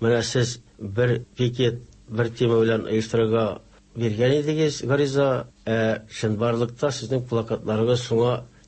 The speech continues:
тәңгәл килеп бетми дигән булып, минем үземә штраф салганнары бар.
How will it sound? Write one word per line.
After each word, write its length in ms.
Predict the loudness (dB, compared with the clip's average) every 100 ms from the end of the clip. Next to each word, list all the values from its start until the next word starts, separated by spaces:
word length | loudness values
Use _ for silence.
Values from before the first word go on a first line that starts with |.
| -4
тәңгәл 380 | 0 2 0 0
килеп 280 | 0 -2 -2
бетми 220 | -4 -2
дигән 280 | 2 2 0
булып, 280 | 0 0 -2 -12 -20 -16 -4
минем 240 | 0 2
үземә 300 | 0 0 0
штраф 300 | 0 -2 -2 -2
салганнары 500 | -4 -4 -6 -6 -6
бар. 220 | -8